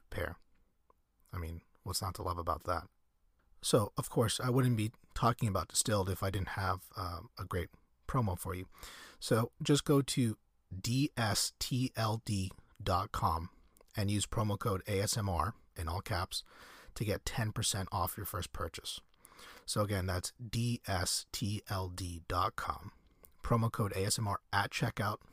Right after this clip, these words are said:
Once you sort of add something to your cart and you're checking out, on the right side, um, there's a, a box that says something like apply coupon or apply discount. Click on it, type in A S M R, boom, ten percent off, no problems.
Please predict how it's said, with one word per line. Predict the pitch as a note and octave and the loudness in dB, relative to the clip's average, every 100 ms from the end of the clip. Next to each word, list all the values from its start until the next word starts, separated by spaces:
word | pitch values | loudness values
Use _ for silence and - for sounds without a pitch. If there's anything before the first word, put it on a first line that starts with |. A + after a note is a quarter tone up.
| - - _ _ - | -20 -20 _ _ -10
Once | A2 B2 - | 0 2 4
you | C3+ B2 - | 4 4 2
sort | - A#2+ | -2 0
of | G2+ - - | -2 -8 -2
add | A#2 A2 | 2 4
something | - A#2 A2+ | 2 2 0
to | A2 | -2
your | G#2 | -2
cart | - G#2+ G2+ - - - - - - | -2 -2 -4 -12 -20 -20 -20 -10 -4
and | G#2+ | -2
you're | F#2+ | 0
checking | A2+ - G2+ | 0 0 0
out, | G2 F#2+ - | 0 0 -2
on | F2+ | -2
the | F2 | 2
right | G2+ G#2+ - | 4 4 4
side, | A#2+ G#2 G2 - - - - - - | 2 2 2 -4 -12 -20 -20 -10 -2
um, | F2+ F2 F2 G2+ - | 0 0 -2 -8 -8
there's | C3 A2 G2+ F#2 | -4 0 0 0
a, | G2 F#2+ F#2+ - | 0 -2 -6 -8
a | F#2+ F2+ | -8 -4
box | G#2 G2+ - - | 0 2 2 -2
that | - | 0
says | - G2+ | 2 2
something | - G2+ G2+ | 2 0 -4
like | G2 | -4
apply | - - F#2+ - | -6 -2 -2 0
coupon | - C#3 B2+ A#2+ | 0 4 4 4
or | G2 | 2
apply | E2 - F2+ | -2 -4 -2
discount. | F#2+ A2 - F#2+ G2 - - - | 0 0 0 -2 -4 -10 -18 0
Click | C3+ A#2+ | 0 4
on | A#2+ A2+ | 4 4
it, | A2+ - _ - | 2 -4 _ -4
type | A#2+ G#2 | -2 0
in | G2 | 0
A | G2 | 0
S | F#2+ G#2+ | 0 0
M | G2 | 0
R, | G2 - - - | -2 -2 -10 -8
boom, | G2 E2+ E2+ - _ | -4 -4 -6 -14 _
ten | - G2 | -4 -2
percent | G#2+ - G2+ | -2 -2 0
off, | G2 - - _ _ | -2 -4 -12 _ _
no | G2 F#2 | -6 -4
problems. | - F#2+ F2+ E2+ | -2 -2 -4 -8